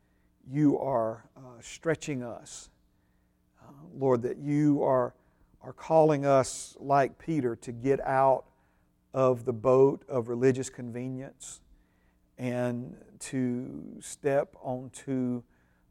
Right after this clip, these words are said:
the waters of adventure, uh, with you. Um, Lord, how meaningful it is to you and how satisfying it is to us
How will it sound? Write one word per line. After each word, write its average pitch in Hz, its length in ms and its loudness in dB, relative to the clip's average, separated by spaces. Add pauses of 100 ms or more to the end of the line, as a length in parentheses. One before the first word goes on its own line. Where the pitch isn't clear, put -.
the 120 480 -2
waters 135 800 2 (100)
of 127 160 -6
adventure, 120 680 -8 (640)
uh, 113 340 -6
with 120 280 -4
you. 113 360 -6 (960)
Um, 135 380 -16 (320)
Lord, 135 580 4
how 131 600 -2 (540)
meaningful 156 760 0
it 135 100 2
is 143 260 -4
to 147 120 -10
you 123 340 0
and 113 80 -8
how 120 140 -16
satisfying 131 800 -4
it 117 100 -12
is 127 260 -8
to 120 220 -12
us 110 360 -10